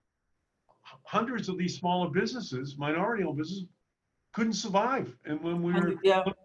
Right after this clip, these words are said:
Speaker 1: back in August and September, that could be catastrophic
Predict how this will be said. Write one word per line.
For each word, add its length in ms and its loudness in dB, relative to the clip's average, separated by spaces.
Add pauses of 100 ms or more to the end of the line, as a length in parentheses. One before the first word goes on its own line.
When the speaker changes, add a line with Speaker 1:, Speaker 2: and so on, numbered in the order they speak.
(120)
Speaker 1:
back 260 2
in 100 -2
August 420 2
and 120 0
September, 600 2 (120)
that 200 4
could 180 -2
be 260 -4
catastrophic 840 0